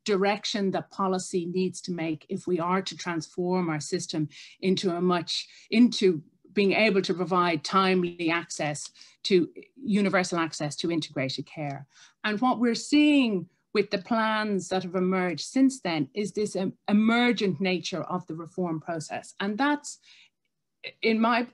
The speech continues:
from my perspective, a positive thing. So the original was a direction of, of travel, and what we're getting increasingly is more of the detail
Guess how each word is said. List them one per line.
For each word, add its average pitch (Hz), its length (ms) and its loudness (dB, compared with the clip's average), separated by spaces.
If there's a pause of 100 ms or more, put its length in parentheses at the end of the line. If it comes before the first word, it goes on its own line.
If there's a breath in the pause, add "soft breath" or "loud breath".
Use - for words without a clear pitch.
from 214 140 2
my 240 120 2
perspective, 202 540 -2
a 190 120 0
positive 208 560 -2
thing. 135 260 -4
So 190 160 -2
the 185 180 -4 (120)
original 226 600 0
was 185 320 -2 (120)
a 190 60 -4
direction 196 520 -2
of, 156 240 -6 (440)
of 185 180 -4
travel, 233 560 2 (100)
and 190 180 0
what 208 200 -4
we're 196 120 -2
getting 196 680 -4 (140)
increasingly 196 760 -2 (240 loud breath)
is 202 160 -2
more 208 240 -2
of 196 100 -6
the 190 80 0
detail 180 500 -4